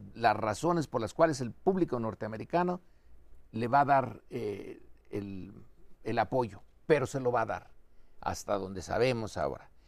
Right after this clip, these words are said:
Y México tiene que prepararse, eh, porque puede venirle un Trump más duro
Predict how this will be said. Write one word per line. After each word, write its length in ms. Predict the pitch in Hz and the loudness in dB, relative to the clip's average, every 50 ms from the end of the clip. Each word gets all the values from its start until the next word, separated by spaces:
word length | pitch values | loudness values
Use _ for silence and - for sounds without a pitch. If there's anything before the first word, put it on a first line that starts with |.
| - - _ - - | -20 -20 _ -2 2
Y 100 | 131 127 | 2 2
México 460 | 131 135 139 139 143 165 - 143 120 | 4 2 0 0 0 -2 -2 -2 -2
tiene 240 | - 131 117 120 117 | -2 -4 -4 -4 -4
que 100 | - 120 | -4 -4
prepararse, 720 | 104 107 107 110 107 104 107 107 101 101 - 139 139 139 - - - - - - - _ _ - - - - - | -2 -2 0 0 2 2 2 0 0 -2 -4 -6 -6 -6 -8 -16 -20 -20 -20 -20 -20 _ _ -20 -20 -20 -16 -6
eh, 420 | 104 98 101 98 92 98 - - - - - - - - - | -2 0 0 0 -2 -4 -8 -10 -12 -14 -16 -18 -18 -18 -6
porque 320 | - 117 110 95 - - 101 | 0 0 0 2 0 -2 -4
puede 320 | - - 117 123 135 139 139 | -2 2 4 4 4 6 4
venirle 640 | 131 117 113 120 123 120 117 123 127 127 - - - - | 2 2 0 0 -2 -2 0 0 0 0 -2 -4 -10 -4
un 420 | - 120 127 131 135 135 135 127 - - | 0 2 2 4 2 2 0 -4 -2 2
Trump 320 | - 123 127 131 127 - 143 - | 4 4 4 4 2 -4 -6 -2
más 480 | - 143 143 151 160 180 185 151 147 143 | 0 4 4 6 6 4 4 2 4 4
duro 380 | 151 196 208 208 220 233 277 | 6 8 10 10 8 8 6